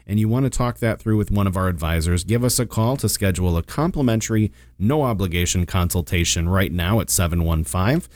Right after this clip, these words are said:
three five five, forty-four forty-five, and you can schedule in our Wausau or Eau Claire office, or of course you can schedule virtually if you would prefer that at this point in time.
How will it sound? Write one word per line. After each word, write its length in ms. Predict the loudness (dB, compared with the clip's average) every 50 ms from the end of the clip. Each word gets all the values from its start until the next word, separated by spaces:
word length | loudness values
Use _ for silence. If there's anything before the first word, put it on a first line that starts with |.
| -20 -20 -20 -10 -2
three 200 | 0 0 0 0
five 280 | 0 0 0 0 0 0
five, 320 | 0 0 0 0 0 -2
forty-four 600 | -2 -2 0 0 0 0 -2 -2 0 0 0 0
forty-five, 880 | -2 -4 -2 0 0 0 0 -2 -4 -2 -2 -2 -2 0 0 0 2 2
and 80 | 2
you 80 | 2 2
can 160 | 0 -2 -2
schedule 400 | -2 -2 -2 -2 0 0 0 0
in 80 | 2 0
our 120 | 0 -2
Wausau 540 | 0 -2 0 0 0 0 0 0 0 0 -2
or 300 | -2 0 0 0 0 2
Eau 140 | 2 0 0
Claire 320 | 0 -2 -2 -2 0 0
office, 500 | 0 -2 -2 -2 -2 0 0 0 0 -2 -4 -8 -20 -16 -8
or 180 | -2 0 0 0
of 120 | 0 -2
course 220 | 0 0 0 2 0
you 40 | 0
can 140 | 0 0 0
schedule 360 | 0 0 0 2 2 0 0
virtually 460 | 0 -2 -2 -2 0 0 2 2 2
if 120 | 0 0
you 100 | 0 0
would 140 | 0 0 0
prefer 400 | 0 0 0 -2 -4 -2 -2 0
that 240 | 0 0 -2 -4 -4
at 160 | -6 -8 -6
this 180 | -6 -6 -4 -4
point 320 | -6 -6 -8 -8 -10 -10
in 140 | -10 -10 -10
time. 460 | -8 -4 0 0 2 2 0 -2 -8